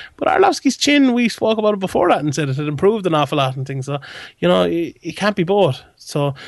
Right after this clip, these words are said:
I, I think his im-, power has improved an awful lot. He, I would say he knocked out, Arlovsky knocked out Verdum as well. So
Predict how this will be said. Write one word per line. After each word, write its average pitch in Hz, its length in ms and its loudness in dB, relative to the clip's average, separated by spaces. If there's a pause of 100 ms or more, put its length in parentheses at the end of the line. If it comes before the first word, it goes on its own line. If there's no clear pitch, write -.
(300)
I, - 140 -10
I 160 100 2
think 202 200 -2
his 180 120 2
im-, 175 140 4
power 175 180 6
has 165 80 4
improved 165 300 2
an 165 40 2
awful 156 220 0
lot. 156 160 2
He, 160 380 -4
I 147 100 -6
would 147 140 -4
say 143 200 0
he 143 120 4
knocked 143 260 0
out, 135 160 4
Arlovsky 139 460 0
knocked 139 200 0
out 127 200 2
Verdum 139 340 0
as 135 80 2
well. 139 200 2
So 135 200 0